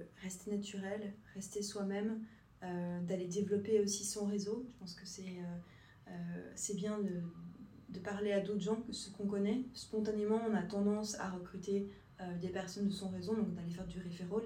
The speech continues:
et c'est top. Je crois que c'est vraiment le premier canal qu'un entrepreneur va utiliser pour recruter. Euh, mais attention aussi à pas recruter que dans son réseau, parce que sinon tu peux recruter un, entre guillemets, euh, des clones, et donc c'est important aussi de s'ouvrir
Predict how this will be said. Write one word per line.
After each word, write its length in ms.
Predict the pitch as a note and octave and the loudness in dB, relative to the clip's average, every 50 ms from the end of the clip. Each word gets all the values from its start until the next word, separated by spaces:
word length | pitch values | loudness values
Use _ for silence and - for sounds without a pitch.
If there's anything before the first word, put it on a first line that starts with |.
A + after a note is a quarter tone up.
| A3 - | -2 -6
et 60 | G3 | -4
c'est 220 | - - F3 F3 - | -4 -4 -4 -2 2
top. 200 | G#3+ A3 G#3+ - - | 2 2 2 2 -2
Je 80 | - | -10
crois 140 | - - G3 | -8 -6 -6
que 40 | - | -4
c'est 100 | - G3 | -2 -2
vraiment 260 | F3+ F3 F#3 G3 G3+ | 0 2 2 4 6
le 320 | G#3 G#3 G#3+ A3 A#3 A#3 A3 | 6 8 8 6 6 6 4
premier 320 | - - G#3 G3+ G3+ G3 | 4 4 4 6 6 6
canal 380 | G3+ F#3+ F#3+ G3 G#3 G#3+ G#3+ G#3+ - - - - | 6 4 4 4 4 4 4 2 -2 -6 -14 -8
qu'un 120 | - G3+ F#3+ | -2 0 2
entrepreneur 560 | F3 F3 F3 - - - G3+ G3 G3 G3+ G3+ | 2 2 0 -2 -4 0 4 4 6 6 4
va 140 | G3 F#3+ F3+ | 4 4 2
utiliser 420 | F3+ - - F#3 F#3 E3+ G3 G#3 | 2 0 -2 -4 0 4 4 4
pour 180 | G3+ - G3 G3 | 4 4 0 -4
recruter. 520 | F#3+ F3 - - F#3+ F#3 G#3+ A#3+ C4 B3 - - - - - - - - - | -4 -4 -4 -4 0 4 4 4 4 2 -4 -10 -16 -18 -20 -20 -14 -6 -2
Euh, 280 | F#3 F3+ F3 F3 F3 F3+ | 0 0 2 2 2 2
mais 120 | F3 F3+ F#3 | 2 0 0
attention 500 | F3+ F3+ F3+ G3 F#3+ - - A3 G#3 G3+ | 0 0 0 -2 -2 -2 -2 0 2 4
aussi 240 | G3 G3+ - A#3+ G#3+ | 4 4 2 2 0
à 60 | G3+ | 0
pas 120 | G3+ G3 | 0 0
recruter 440 | G3 F#3+ F3 - - G3+ - G#3+ G#3 | -2 -2 -4 -6 -6 -6 -4 -2 -4
que 200 | - - A#3 A3 | -2 0 2 4
dans 160 | G3+ G3+ G3+ | 4 6 4
son 140 | G3+ - G#3 | 4 4 2
réseau, 260 | G#3 G#3 G3+ G3+ A#3 | 2 4 4 4 2
parce 200 | B3 - - - | 0 -2 -4 -6
que 80 | - F#3 | -6 -6
sinon 260 | F3 - G3 G3 G3+ | -4 -2 0 2 2
tu 140 | G3+ G3 F#3 | 2 0 0
peux 240 | - - F#3+ F#3+ F#3 - - - - - - - | -2 -2 -2 -2 -2 -4 -12 -18 -20 -20 -16 -12
recruter 340 | F#3+ F3 - F#3 F3+ G3+ G3+ | -10 -6 -4 -4 -2 0 0
un, 160 | G3+ G3 F3 - | 0 0 0 2
entre 340 | G3 G3 F3+ - - G#3 | 0 0 0 0 0 -2
guillemets, 460 | G3+ F3 F#3+ G3 G3+ G3+ G#3 G3+ - - - - - F3+ | 0 2 4 6 6 6 6 4 2 -4 -14 -16 -12 -10
euh, 40 | E3+ | -8
des 140 | E3+ F3+ F3 | -4 -4 -4
clones, 480 | - - G3 G#3 B3 C#4 B3 - - - - | 0 6 8 10 10 10 8 6 4 0 -4
et 40 | F3 | -4
donc 220 | E3+ F#3+ G3 G3+ | 0 2 4 4
c'est 200 | G3+ - - G3 | 4 2 0 0
important 400 | F3 F3 F3 F3 F3 - G3+ G3 | 0 0 0 -2 -2 -2 -2 -2
aussi 180 | F#3+ - - G3+ | -2 -2 -4 -4
de 60 | G3+ | -4
s'ouvrir 480 | - - - G#3 G3 G3 G3+ G#3+ G#3+ | -4 -2 -2 -2 0 2 2 2 2